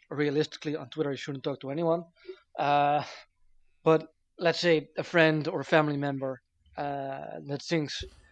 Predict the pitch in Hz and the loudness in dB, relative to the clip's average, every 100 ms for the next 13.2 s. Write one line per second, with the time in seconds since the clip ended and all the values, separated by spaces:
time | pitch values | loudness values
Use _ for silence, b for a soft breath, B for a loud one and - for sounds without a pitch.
0 | b - 151 151 - 151 175 - 156 - | b 4 4 4 2 0 -2 0 -2 0
1 | - 170 151 143 143 - 151 135 131 127 | 6 6 8 4 0 -4 -8 -8 -8 -12
2 | 127 - - _ _ _ - 139 - - | -14 -20 -20 _ _ _ -16 -16 -16 -18
3 | - 50 - - 131 147 135 _ _ _ | -18 -18 -20 -18 -6 -4 -6 _ _ _
4 | - - 196 160 165 - - _ - 196 | -14 -12 -6 -2 -2 -2 -12 _ -4 -2
5 | 170 - 196 185 175 - 156 151 - 156 | 0 -2 -2 4 4 2 -2 -2 2 2
6 | 151 143 139 - 143 139 131 139 143 139 | 4 0 -2 -2 2 2 0 -4 -8 -6
7 | 135 143 131 143 135 - _ _ _ b | -4 -4 -6 -8 -12 -14 _ _ _ b
8 | b b b _ _ 147 139 170 - _ | b b b _ _ -4 4 4 2 _
9 | _ _ _ _ _ 156 147 139 135 135 | _ _ _ _ _ -6 -4 -4 -6 -8
10 | 135 135 _ _ _ _ _ - 139 - | -8 -10 _ _ _ _ _ -8 -2 0
11 | 233 208 185 170 175 160 - 160 185 156 | 4 6 4 6 6 6 2 -4 -2 -4
12 | 135 170 165 143 _ _ _ _ _ _ | 2 4 2 -2 _ _ _ _ _ _
13 | - 151 | -10 -10